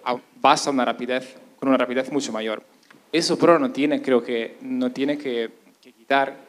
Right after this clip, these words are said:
que detrás sigue estando una persona que tiene que saber por lo menos qué preguntar y tener espíritu crítico. Es decir, dejarte por completo a, yo pregunto, porque cualquier pregunta que haga, sé que alguien me la va a contestar,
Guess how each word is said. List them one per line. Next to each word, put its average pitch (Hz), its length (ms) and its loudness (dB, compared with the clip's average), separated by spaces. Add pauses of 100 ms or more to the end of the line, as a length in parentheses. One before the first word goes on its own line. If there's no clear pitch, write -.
que 113 280 -6 (160)
detrás 131 360 0
sigue 151 240 -2
estando 139 280 0
una 120 140 0
persona 127 540 -6 (340)
que - 60 -20
tiene 135 240 -6
que 135 100 -12
saber 120 380 -2 (580)
por 123 160 0
lo 120 140 0
menos 147 260 0
qué 120 140 -8
preguntar 110 600 -6 (300)
y 127 80 -6
tener 120 300 -4
espíritu 120 500 -6
crítico. - 380 -12 (260)
Es - 60 -18
decir, 113 340 -10
dejarte - 500 0
por 170 200 2
completo 131 640 -6
a, 117 240 -4 (760)
yo 147 140 10
pregunto, 143 500 4
porque 113 220 -6
cualquier 120 380 0
pregunta 143 420 -2
que 151 160 -4
haga, 110 240 0
sé 143 220 0
que 135 100 -2
alguien 147 260 2
me 123 60 0
la 120 60 0
va 117 80 0
a 120 40 -2
contestar, 131 640 -4